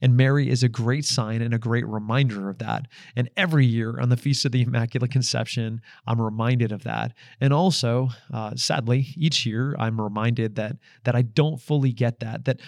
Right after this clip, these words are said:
a lot of the things that I'm still holding on to in my life, I'm holding on to because I mistakenly believe on some deep psychological level that, that sin is exciting and that grace is boring. And it is the exact polar opposite.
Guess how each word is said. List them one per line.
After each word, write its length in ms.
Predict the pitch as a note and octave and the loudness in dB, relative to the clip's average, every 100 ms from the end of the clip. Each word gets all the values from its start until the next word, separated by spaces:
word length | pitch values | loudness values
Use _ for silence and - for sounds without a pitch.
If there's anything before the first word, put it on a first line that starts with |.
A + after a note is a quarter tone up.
| - | -4
a 40 | B2 | 0
lot 200 | A#2+ D3 | 2 2
of 100 | D3 | 2
the 80 | C#3 | 2
things 260 | D3+ D3 | 2 2
that 100 | B2 | 2
I'm 140 | A2 G2+ | -2 -4
still 300 | - D#3 C#3+ | 0 2 2
holding 360 | - D3 C3 | 2 2 2
on 200 | A#2+ B2+ | 2 2
to 200 | B2 A#2 | 0 -2
in 80 | G#2+ | -2
my 140 | G#2 | -4
life, 300 | G#2 A2 A2 | -2 0 0
I'm 80 | A2+ | -2
holding 340 | A#2 D#3+ E3 C3 | -2 -2 0 2
on 160 | A#2+ | 2
to 220 | A#2 A#2 | 0 -2
because 420 | G#2+ A2+ A#2 G#2+ - | -2 -2 -2 -4 -4
I 240 | A2+ A2 G#2+ - - | -4 -4 -6 -14 2
mistakenly 640 | C3 - - D#3+ E3 D3 C#3+ | 4 4 0 -2 0 2 2
believe 540 | C3+ C3 C3 G#2 G#2 | 4 4 4 0 -4
on 180 | G2+ A2 | -8 -6
some 340 | - A2+ A#2+ | -2 2 2
deep 220 | A2 A#2 | 2 -4
psychological 680 | - C3 B2+ B2 B2 B2+ B2+ | 0 0 2 4 4 6 6
level 380 | B2+ G2 G2 - - - - | 4 4 -2 -8 -16 -20 -6
that, 340 | A#2 G#2+ - B2+ | -2 0 -2 -4
that 120 | A#2 | -2
sin 320 | - B2+ B2+ | 2 4 4
is 220 | A2+ A2+ | 4 2
exciting 560 | A#2 - G#2 G#2 G2+ G#2+ - | 0 -2 -2 -4 -8 -8 -6
and 360 | G#2+ G2+ G#2+ | -6 -6 -6
that 140 | A2+ A#2 | -4 -2
grace 360 | A2 G#2 G2+ | -2 -4 -4
is 120 | G#2+ | -4
boring. 500 | A2 A2 G#2 G#2+ B2 - - - | -2 -2 -2 -6 -8 -10 -16 0
And 120 | A#2+ | 4
it 120 | A#2 A2+ | 6 6
is 160 | G#2 | 2
the 100 | B2 | 0
exact 540 | C3+ B2+ C3 B2 B2 C#3+ - - | 2 4 4 4 0 -2 -6 -6
polar 420 | - A#2 A2+ A2 | -2 0 0 -2
opposite. 460 | G#2+ - A#2 B2+ | -6 -6 -4 -6